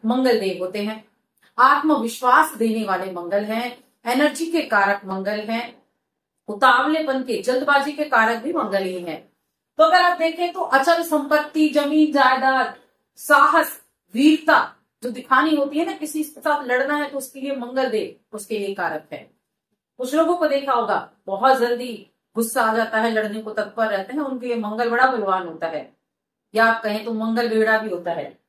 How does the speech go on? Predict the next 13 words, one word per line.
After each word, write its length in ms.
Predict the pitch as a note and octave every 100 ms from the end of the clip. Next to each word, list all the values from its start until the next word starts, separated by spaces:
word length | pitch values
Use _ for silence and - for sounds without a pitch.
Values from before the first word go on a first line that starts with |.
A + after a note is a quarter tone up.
| _ _ _ _ G3
बिजली 340 | C4 D#4 F#4
के 100 | F4
कारक 440 | E4+ C4+ B3+ A#3 - _ -
और 200 | B3+ E4+
प्रशासनिक 920 | - C4 B3+ C4+ C4 C4+ D4+ D4+ D4+
नेतृत्व 960 | B3+ A3 A#3+ A#3+ - C#4+ C#4+ - D4 C#4+
करने 460 | C4 A3+ A#3 A#3+
के 160 | A#3 A#3
कारक 420 | A3 G#3+ G#3+ G#3+ G3
भी 540 | F#3 A3+ D#4+ D#4+ _ _ _
मंगल 400 | G#3 A#3 A#3 A3+
देव 280 | G3 G3 F3+
हैं। 280 | F3+ -